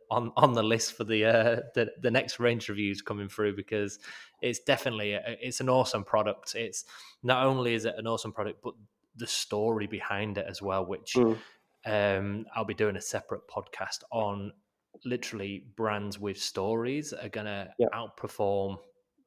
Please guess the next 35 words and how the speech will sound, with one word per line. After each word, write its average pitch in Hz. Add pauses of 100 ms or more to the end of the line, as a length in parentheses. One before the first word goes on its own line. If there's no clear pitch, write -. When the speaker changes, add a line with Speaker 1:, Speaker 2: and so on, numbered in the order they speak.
(140)
Speaker 1:
the, 107
basically, 104
products 104
that -
don't 104
carry 95
a 90
story, 135
because 131 (400)
consumers 120
want 104
more. 101
Consumers 113
wanna 107
know 104
the 92
background. 92
They 95
wanna 104
know 101
where 95
it's 87
from, 92
what 104
the 107
brand 101
is 98
doing 98
to -
help, - (120)
whether 107
it's -
community, 98
whether 98
it's, -